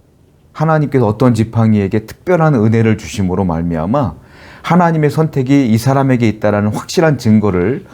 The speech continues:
보이기 위함이에요. 즉, 아론을 선택했다는 것을 하나님께서 그 모든 사람들에게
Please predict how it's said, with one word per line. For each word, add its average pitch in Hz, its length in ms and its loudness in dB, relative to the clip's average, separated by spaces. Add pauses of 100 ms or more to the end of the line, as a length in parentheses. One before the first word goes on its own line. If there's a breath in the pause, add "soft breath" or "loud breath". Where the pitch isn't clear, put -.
(260 loud breath)
보이기 113 480 2
위함이에요. 87 680 -2
즉, 104 300 -2 (340 loud breath)
아론을 127 420 2
선택했다는 135 760 -4
것을 92 360 -4
하나님께서 107 680 -2
그 - 120 -4
모든 107 360 0
사람들에게 107 760 0